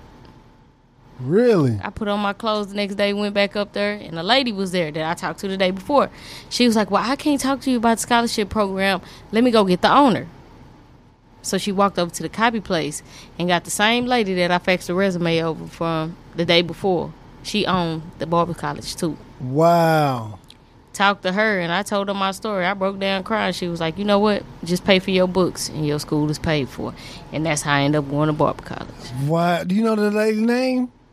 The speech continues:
Speaker 2: Her name is Joyce Simmons. Shout out to Joyce
Speaker 1: Joyce
Speaker 2: Simmons.
Speaker 1: Simmons.
Speaker 2: Is at Bar-, uh, uh, uh, um, Diamonds Barber College, man. She, she really, she really influenced my life, 'cause I was about to give up. I was this close to just ending it. I was like, "Lord, if they reject me from this job that I faxed this resume over,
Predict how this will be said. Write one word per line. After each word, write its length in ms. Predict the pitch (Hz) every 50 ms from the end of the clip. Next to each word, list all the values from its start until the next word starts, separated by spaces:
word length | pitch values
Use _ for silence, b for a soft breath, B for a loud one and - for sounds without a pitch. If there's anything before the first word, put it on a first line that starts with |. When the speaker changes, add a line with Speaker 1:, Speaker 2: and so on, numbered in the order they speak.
| _ _ _ _ _
Speaker 2:
Her 100 | - 226
name 180 | 240 233 214 196
is 100 | 190 160
Joyce 300 | 165 214 226 233 226 -
Simmons. 440 | - - 247 226 208 180 165 156
Shout 200 | - - 240 233
out 160 | 233 233 226 196
to 100 | 208 190
Joyce 140 | 185 214
Speaker 1:
Joyce 260 | 214 170 170 165 151 -
Speaker 2:
Simmons. 300 | 233 226 214 196 190 185
Speaker 1:
Simmons. 460 | 165 147 135 127 120 - - - - - -
Speaker 2:
Is 60 | 190
at 160 | 196 190 185
Bar-, 180 | 185 208 220 -
uh, 40 | 120
uh, 540 | 185 202 202 196 - 185 196 190 190 185 180 - -
uh, 40 | - 190 190 185 180 143 180
um, 220 | 185 180 175 175
Diamonds 360 | 170 196 196 208 208 202 185 170
Barber 300 | 165 185 202 208 190 -
College, 460 | - 175 165 151 151 151 147 - -
man. 240 | 156 165 170 170 165
She, 400 | - - - 214 226 226 208 190
she 260 | 180 - - 240 220 202
really, 420 | 202 226 220 202 190 180 175 175 B B B B B B B B B B -
she 180 | - - 240
really 240 | 247 233 247 233 226
influenced 380 | 214 196 - 226 220 208 196 175
my 120 | 202 190
life, 260 | 185 196 214 220 190 -
'cause 120 | - 160
I 120 | 170 185 233
was 100 | 370 226
about 220 | 190 185 185 185
to 40 | - 175
give 280 | 175 202 196 190 190
up. 200 | 247 269 196 -
I 100 | 180 - 294
was 140 | 247 190
this 180 | 170 208 233 226
close 340 | - - 254 247 240 240 -
to 160 | - - 190
just 220 | 185 185 196 190 180
ending 280 | 190 208 214 190 175 156
it. 60 | 165
I 140 | 170 175 185
was 100 | 180 175
like, 180 | 175 165 170
"Lord, 240 | 175 185 190 185 180
if 80 | 175 170
they 200 | 208 214 226 226
reject 360 | 208 202 190 180 208 196 196
me 120 | 196 196 185
from 160 | - 190 190
this 160 | 190 180 175
job 240 | 175 196 190 190 190
that 120 | 190 185 190
I 80 | 190
faxed 240 | 190 - 202 185 190
this 180 | - 190 175 180
resume 420 | 185 190 190 185 185 190 196 190
over, 280 | - - 185 170 175